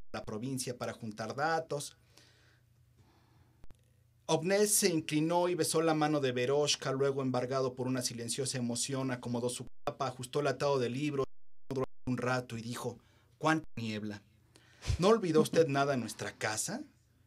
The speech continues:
Speaker 1: "¿Qué cosa podría ser? Parece que nada". Ognés se quedó callado unos segundos más, luego se volvió torpemente hacia la puerta y salió al jardín. "Espere", le dijo la muchacha, "lo acompañaré hasta nuestro bosque". Marcharon por el camino.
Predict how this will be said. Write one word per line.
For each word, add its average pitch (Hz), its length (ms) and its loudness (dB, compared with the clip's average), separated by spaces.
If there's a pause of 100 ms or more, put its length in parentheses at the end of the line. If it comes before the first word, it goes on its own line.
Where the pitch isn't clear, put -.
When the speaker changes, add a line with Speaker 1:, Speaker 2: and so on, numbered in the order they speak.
(220)
Speaker 1:
"¿Qué 240 120 -6
cosa 240 300 -4
podría 175 300 -4
ser? 170 480 -4 (200)
Parece 247 320 0
que 190 140 -2
nada". 220 320 -4 (460)
Ognés 165 380 2
se - 120 2
quedó 156 260 4
callado 151 420 4
unos 156 160 2
segundos 135 420 -2
más, 135 320 -2
luego 139 220 0
se 131 100 -2
volvió 123 300 -2
torpemente 120 520 -4
hacia 110 140 -6
la 104 140 -8
puerta 131 320 -2
y - 20 -6
salió 117 220 -4
al 120 80 -6
jardín. 117 460 -8 (500)
"Espere", 160 480 4
le 139 100 4
dijo 151 200 -2
la 127 80 0
muchacha, 120 500 0 (240)
"lo 123 140 0
acompañaré 131 540 0
hasta 143 220 0
nuestro 120 360 -2
bosque". 120 420 -2 (520)
Marcharon 160 440 2
por 131 140 2
el 120 100 -2
camino. 143 580 0